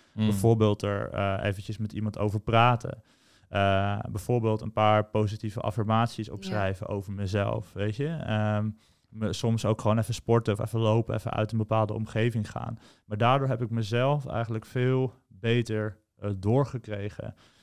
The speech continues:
Speaker 2: Ehm, ja, gaandeweg in de, in, in de loop van mijn leven. En, en, en dat helpt mij om,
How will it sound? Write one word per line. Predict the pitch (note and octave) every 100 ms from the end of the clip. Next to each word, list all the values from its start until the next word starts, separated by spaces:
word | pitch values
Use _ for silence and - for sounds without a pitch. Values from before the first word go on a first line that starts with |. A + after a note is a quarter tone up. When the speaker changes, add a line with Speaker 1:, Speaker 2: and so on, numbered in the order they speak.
| _ -
Speaker 2:
Ehm, | G#2 G#2 G#2 G2+ G2+ _ _ _ _ _ _ -
ja, | A#2 G2+ F2
gaandeweg | - A2+ G#2+ G#2+ G#2+ G2+ A2
in | G#2
de, | G2
in, | G#2 G#2
in | G2+ G#2
de |
loop | G2+ G#2+ G#2+
van | G#2
mijn | G2+
leven. | G#2+ A2+ G#2
En, | F#2+ -
en, | G2
en | G#2
dat | G2+ A2
helpt | A2 G#2+ G#2+
mij | G#2 G#2 F#2+
om, | G#2 G2